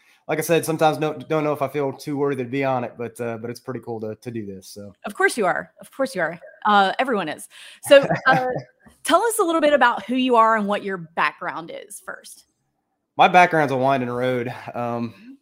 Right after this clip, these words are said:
Speaker 1: you know, I grew up in Northern Illinois. Uh, grew up racing go-karts and doing some stuff like that. Um,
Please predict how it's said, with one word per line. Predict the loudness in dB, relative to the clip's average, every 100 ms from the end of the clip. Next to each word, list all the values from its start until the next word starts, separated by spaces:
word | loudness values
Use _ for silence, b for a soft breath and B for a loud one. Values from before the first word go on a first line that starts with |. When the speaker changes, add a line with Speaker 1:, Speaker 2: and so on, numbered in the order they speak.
| _
Speaker 1:
you | -10
know, | -4
I | 0 0 -2 -8 _ _ _ _ _ _ _ -4
grew | 0
up | 0
in | 0
Northern | 0 0
Illinois. | 0 0 0 -2 -4 -12 _ _ _ _ _ _ _ _ _
Uh, | -2 0 2 4 2 0
grew | -2 -4
up | -4
racing | -4 -6 -4
go-karts | -6 -4 -6 -6 -8
and | -8
doing | -8
some | -8 -8
stuff | -8 -6
like | -6 -4
that. | -2 -2 -4 -10 -8
Um, | -4 -4 -4 -8